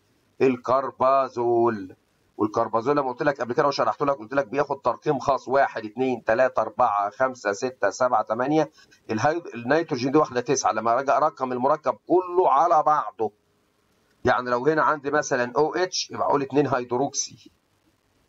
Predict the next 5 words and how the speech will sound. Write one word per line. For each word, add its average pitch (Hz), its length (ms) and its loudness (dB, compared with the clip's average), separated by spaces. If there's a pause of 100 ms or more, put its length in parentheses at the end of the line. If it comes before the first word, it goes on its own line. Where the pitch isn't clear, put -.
(1700)
يبقى 101 200 -2
انا 104 80 -2
باخد 139 300 -2
ده 139 120 2
لوحده 160 480 2